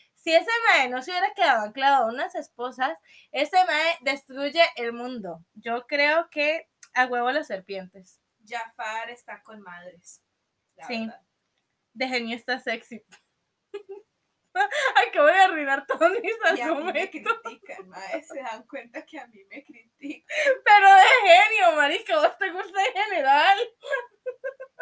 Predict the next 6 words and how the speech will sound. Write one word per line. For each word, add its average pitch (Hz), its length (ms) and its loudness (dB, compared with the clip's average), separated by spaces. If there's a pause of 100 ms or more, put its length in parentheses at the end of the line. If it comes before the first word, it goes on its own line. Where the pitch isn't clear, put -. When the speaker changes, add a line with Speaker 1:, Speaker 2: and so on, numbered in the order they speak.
(720)
Speaker 1:
Ya, 302 240 2
pues, 320 320 0 (240)
estamos 302 560 4
mal 285 200 2
las 285 200 0
dos. 302 500 -6